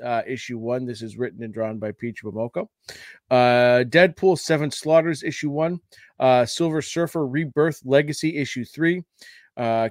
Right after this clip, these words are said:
Cap Wolf and the Howling Commandos issue two, Alien issue one,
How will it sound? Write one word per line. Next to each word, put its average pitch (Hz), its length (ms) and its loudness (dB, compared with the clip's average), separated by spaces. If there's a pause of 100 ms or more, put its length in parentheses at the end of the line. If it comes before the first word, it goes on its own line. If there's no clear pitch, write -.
Cap 190 400 4
Wolf 156 500 -2
and 131 140 -2
the 117 60 -4
Howling 160 500 0
Commandos 156 800 -4
issue 131 300 -10 (100)
two, 202 320 -10 (540)
Alien 180 520 2
issue 110 320 -6
one, 175 340 -2